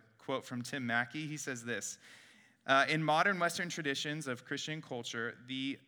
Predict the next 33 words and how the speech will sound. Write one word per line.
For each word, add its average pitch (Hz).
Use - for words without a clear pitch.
assumed 180
ideal 160
way 127
to 135
engage 123
the 151
Bible 117
is 113
by 110
yourself 127
in 113
a 107
quiet 123
period, 117
usually 131
in 165
the 175
morning, 156
on 131
the 170
couch 139
with 123
your 117
cup 135
of 147
tea." 120
I -
thought 165
it 185
was 131
interesting 123
he 113
said 101